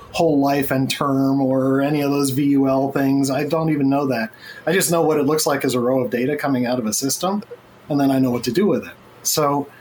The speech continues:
the big Bob Track product, the reason I started the company is for the carriers, but then just recently, and I guess this part,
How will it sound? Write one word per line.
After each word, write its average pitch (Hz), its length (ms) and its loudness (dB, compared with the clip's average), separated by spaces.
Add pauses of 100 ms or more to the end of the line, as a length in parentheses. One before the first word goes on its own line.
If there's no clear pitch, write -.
(200)
the 165 140 2
big 190 320 2
Bob 123 240 0
Track 127 240 -2
product, 120 380 -2
the 139 60 2
reason 139 260 2
I 123 80 0
started 131 340 0
the 107 80 -6
company 131 540 0
is 120 440 -2
for 127 300 0
the 117 80 -2
carriers, 131 680 0
but 131 140 -2
then 143 160 0
just 147 220 0
recently, 160 500 2
and 123 120 0
I 139 60 0
guess 135 180 -2
this 139 120 -4
part, 110 280 -4